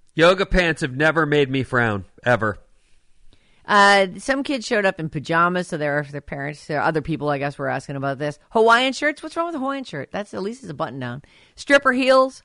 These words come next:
Speaker 2: a hoodie, a suit and tie. Some guy wanted to know if it's too formal now, and would it seem like he's trying to show off?
Speaker 1: A tie?
Speaker 2: A su-, a suit and tie.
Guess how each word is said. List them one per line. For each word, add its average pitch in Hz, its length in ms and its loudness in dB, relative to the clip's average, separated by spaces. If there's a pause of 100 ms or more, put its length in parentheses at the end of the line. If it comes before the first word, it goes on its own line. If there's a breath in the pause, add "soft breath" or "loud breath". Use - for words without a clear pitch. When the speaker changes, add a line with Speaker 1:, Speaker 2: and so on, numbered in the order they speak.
Speaker 2:
a 160 40 -4
hoodie, 240 580 2
a 160 60 -12
suit 208 240 -6
and 202 100 -8
tie. 196 260 2
Some 214 200 -6
guy 208 140 4
wanted 196 240 -2
to 202 60 -6
know 185 140 -2
if 180 80 -8
it's - 140 -16
too 208 160 -10
formal 214 400 -10
now, 131 260 -10 (560)
and 151 160 -2
would 175 100 0
it 165 100 -10
seem 180 180 -10
like 170 160 -8
he's 160 120 -14
trying 170 200 -8
to 156 80 -8
show 160 360 -10
off? 151 420 -12 (300)
Speaker 1:
A 123 60 -6
tie? 127 480 0 (800)
Speaker 2:
A 160 80 -6
su-, 151 240 -10
a 151 40 -10
suit 151 220 -8
and 156 80 -12
tie. 156 320 -8